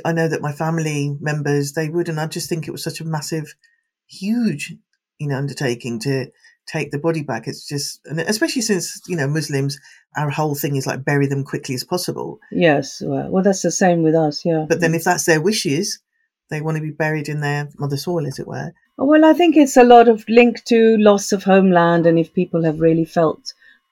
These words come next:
Speaker 2: not at home in another land, it becomes a big thing, doesn't it, that children want to honour.
Speaker 1: I get that, and if my mother wanted that, that's exactly what we,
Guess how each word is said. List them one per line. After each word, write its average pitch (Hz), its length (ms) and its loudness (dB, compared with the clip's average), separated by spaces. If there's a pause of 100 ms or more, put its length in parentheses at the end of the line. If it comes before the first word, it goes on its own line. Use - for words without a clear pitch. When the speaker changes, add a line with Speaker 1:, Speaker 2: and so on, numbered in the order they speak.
(160)
Speaker 2:
not 170 400 0
at 170 120 -2
home 156 420 4
in 156 100 2
another 160 300 0
land, 156 420 2
it 160 100 -6 (100)
becomes 165 380 -4
a 151 100 -4 (560)
big 180 380 6
thing, 135 320 2
doesn't 151 280 -4
it, 131 220 -6
that 151 240 -6
children 156 380 0
want 139 220 -2
to - 100 -8
honour. 143 360 -4 (140)
Speaker 1:
I 175 100 -4
get 175 220 -6
that, 139 280 -6
and 147 100 -10
if 143 100 -12
my 151 180 -8
mother 156 340 -4
wanted 135 360 -6
that, 156 220 -6
that's 143 180 -8
exactly 151 320 -8
what 151 220 -10
we, 151 260 -10